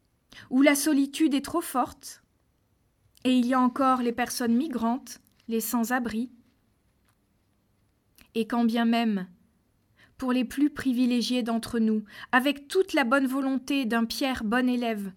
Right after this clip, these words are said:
nous avons tous des limites à accepter. Ce texte nous redit que douter, pleurer, abandonner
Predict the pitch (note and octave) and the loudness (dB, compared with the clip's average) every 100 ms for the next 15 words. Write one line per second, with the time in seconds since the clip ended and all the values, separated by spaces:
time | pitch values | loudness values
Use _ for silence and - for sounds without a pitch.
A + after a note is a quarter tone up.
0 | _ _ _ - A3 A#3+ B3+ A#3+ B3 A#3+ | _ _ _ -2 0 2 2 0 -2 0
1 | E4 D#4+ - G#3+ B3 A#3 A3+ A3 A3 - | -2 0 -4 -4 -2 0 2 0 -4 -18
2 | - _ _ _ - A3 A3 - A3 G3+ | -20 _ _ _ -2 0 0 -4 -6 -8
3 | - F#3+ - _ _ _ _ _ _ _ | -8 -10 -10 _ _ _ _ _ _ _
4 | _ _ _ _ _ - _ _ _ _ | _ _ _ _ _ -20 _ _ _ _
5 | - - - - _ _ - - _ _ | -20 -20 -20 -20 _ _ -20 -20 _ _
6 | _ _ _ - - - - - - - | _ _ _ -20 -20 -20 -20 -20 -20 -20
7 | - - - - - - - C#4 E4+ F4 | -20 -20 -20 -20 -12 -2 0 4 4 4
8 | - D4+ C4+ C4 C4+ A3 D#4 D#4+ B3+ G3+ | 4 6 6 4 0 2 2 2 0 0
9 | C#4+ D4 - C#4+ D#4 D#4 _ - - D4 | -2 -4 -2 0 0 -6 _ -8 0 0
10 | C4+ C#4+ D4 D#4 - - - A#3+ A#3 C#4 | 0 -2 -4 -8 -16 -20 0 4 4 2
11 | C4+ C#4 B3+ C4 C#4+ | 2 2 2 0 -4